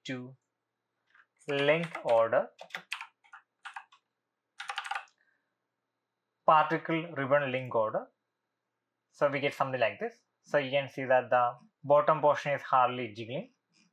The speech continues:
So we get something like this. And now we can duplicate this. So I'll just copy this and paste it. And here I can change the beam width to, like,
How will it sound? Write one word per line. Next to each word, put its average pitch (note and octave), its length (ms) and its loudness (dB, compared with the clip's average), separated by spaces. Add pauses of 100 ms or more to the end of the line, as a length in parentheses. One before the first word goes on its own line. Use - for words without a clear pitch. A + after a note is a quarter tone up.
(320)
So D#3 200 0
we C#3 60 -4
get C#3 160 -2
something C3 300 -2
like G#2+ 180 -6
this. B3 140 -6 (1500)
And D3 160 0
now C#3+ 220 4 (340)
we C#3+ 140 -4
can C#3 220 0
duplicate C#3 420 -4
this. A#2 140 -4 (1300)
So D#3+ 80 4
I'll D3 100 2
just C#3+ 200 -4
copy C#3+ 240 8
this C3 200 -2
and B2 160 2
paste A#2+ 300 -2
it. A3+ 140 -10 (1900)
And D3+ 200 0
here C#3+ 440 2
I D3 120 -2
can D3 340 0 (420)
change D#3 180 -2
the D3+ 60 4
beam D#3+ 380 -2
width C3+ 160 -4 (220)
to, D3 100 -8
like, B2+ 320 2